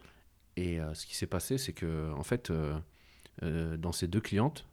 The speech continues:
il y en a une qui nous a écrit un mail, euh, une semaine après pour nous faire part de son mécontentement.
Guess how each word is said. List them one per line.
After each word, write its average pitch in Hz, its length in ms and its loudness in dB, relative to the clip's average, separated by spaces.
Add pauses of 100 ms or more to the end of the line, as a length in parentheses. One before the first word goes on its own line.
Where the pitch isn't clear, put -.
il - 80 -2
y 92 60 4
en 85 80 6
a 85 160 4
une 160 160 8
qui - 120 -4
nous 98 120 0
a - 20 4
écrit 95 240 -2
un 107 100 2
mail, 92 300 2
euh, 78 180 -4 (460)
une 90 60 -14
semaine 87 260 -2
après 139 320 2 (460)
pour 92 120 -6
nous 90 60 -2
faire 90 160 -4
part 131 140 8
de 104 80 0
son 104 160 0
mécontentement. 104 680 0